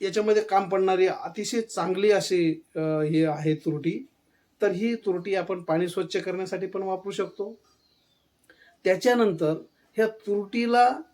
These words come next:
अ, मेणबत्ती लावून त्याच्यावर गरम करून, म्हणजे मेणबत्ती लावल्यानंतर ती तुरटी गरम करायची आणि ती गरम केलेली तुरटी ज्या ठिकाणी विंचू चावला त्या ठिकाणी लावायची किंवा ठेवायची.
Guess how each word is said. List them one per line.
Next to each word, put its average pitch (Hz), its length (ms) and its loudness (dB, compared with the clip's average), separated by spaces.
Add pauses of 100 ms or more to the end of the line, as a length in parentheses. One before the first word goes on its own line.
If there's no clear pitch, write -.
(240)
अ, 196 80 -10
मेणबत्ती 202 880 2
लावून 185 260 2
त्याच्यावर 190 360 -2
गरम 202 320 8
करून, 143 300 -2
म्हणजे - 440 -4
मेणबत्ती 220 400 2
लावल्यानंतर 226 460 2
ती 240 120 -10
तुरटी 220 320 -6
गरम 185 320 2
करायची 165 500 -2 (380)
आणि 170 160 -4
ती 208 60 -2
गरम 190 280 2
केलेली 196 480 0
तुरटी 175 680 -2 (440)
ज्या 190 120 4
ठिकाणी 196 360 0
विंचू 170 280 -2
चावला 165 240 2
त्या 165 180 -2
ठिकाणी 165 400 2
लावायची 156 520 0
किंवा 185 160 -6
ठेवायची. 180 540 4